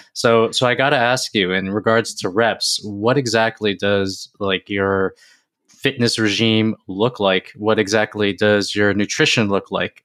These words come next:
Speaker 2: And, uh, I know that we're going a little bit, uh, weird in a direction here, but, but people wanna know, how exactly does Zuby work himself out, and, uh, how exactly do you feed yourself?
Speaker 1: Yeah, sure thing. Um,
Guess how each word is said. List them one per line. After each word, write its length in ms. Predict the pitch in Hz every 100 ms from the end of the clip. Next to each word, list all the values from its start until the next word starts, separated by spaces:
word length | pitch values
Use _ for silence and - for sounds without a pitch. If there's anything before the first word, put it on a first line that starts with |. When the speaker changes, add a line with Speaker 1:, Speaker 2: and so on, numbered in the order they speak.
| _
Speaker 2:
And, 220 | 107 98
uh, 40 | 101
I 180 | 95 107
know 200 | 117 113
that 160 | 110
we're 200 | 104 104 - - - - -
going 220 | 104 104
a 60 | 104
little 220 | 104 104
bit, 300 | 107 98 -
uh, 280 | 101 95 92
weird 340 | 101 110 110 110
in 140 | 104
a 60 | 101
direction 480 | 98 110 147 -
here, 280 | 98 101 98
but, 300 | - 98 98 _
but 140 | 120 -
people 320 | 139 135 139
wanna 260 | 131 131 127
know, 320 | 131 104 90
how 220 | - 117 120
exactly 440 | 113 113 110 110
does 220 | 98 98
Zuby 460 | 101 104 104 101 -
work 260 | 101 104 -
himself 420 | 107 113 101 -
out, 260 | 92 90 _ - _ _ _
and, 360 | 92 90 90 82
uh, 160 | 92 90
how 160 | 107
exactly 540 | 104 95 95 95 - 87
do 120 | 95
you 100 | 92
feed 260 | - 92 -
yourself? 460 | 82 - - _ _ _ _ _ _ _ _ _ _ _ _ - -
Speaker 1:
Yeah, 240 | - 123 120
sure 220 | - 139
thing. 360 | 139 131 80 -
Um, 500 | 117 117 113 110 101